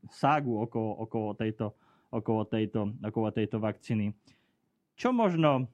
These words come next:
e, začal by som teraz va-, vami, pán Mesežníkov, čo možno pre vás, e, táto kauza znamená? E, akým spôsobom,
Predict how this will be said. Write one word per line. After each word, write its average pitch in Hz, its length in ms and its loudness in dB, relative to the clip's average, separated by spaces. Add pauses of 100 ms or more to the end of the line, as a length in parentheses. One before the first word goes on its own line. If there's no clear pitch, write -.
e, 113 400 0 (1200)
začal 123 160 0
by 127 80 0
som 135 80 2
teraz 127 240 2
va-, 120 240 0
vami, 135 320 2
pán 127 160 2
Mesežníkov, 131 560 0 (400)
čo 277 160 0 (240)
možno 147 400 2
pre 135 320 0
vás, 120 400 0
e, 110 240 0 (400)
táto 120 240 -2
kauza 120 640 0
znamená? 92 640 -2
E, - 1040 -14 (160)
akým 190 240 0
spôsobom, 147 680 2